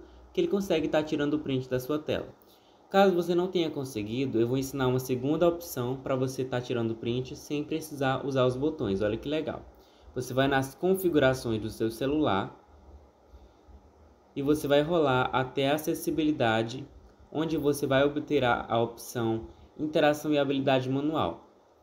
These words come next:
Aqui você vai ativar logo nessa parte de cima o menu assistente.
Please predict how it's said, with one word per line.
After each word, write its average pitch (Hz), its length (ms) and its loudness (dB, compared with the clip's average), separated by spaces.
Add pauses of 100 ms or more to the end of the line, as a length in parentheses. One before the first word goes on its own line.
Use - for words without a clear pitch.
(140)
Aqui 156 320 0
você 170 280 2
vai 160 180 4
ativar 143 400 0
logo 156 320 2
nessa 139 400 -4 (220)
parte 113 260 -4
de 107 100 -6
cima 120 440 -4 (260)
o - 80 -6
menu 139 240 0
assistente. 139 800 -2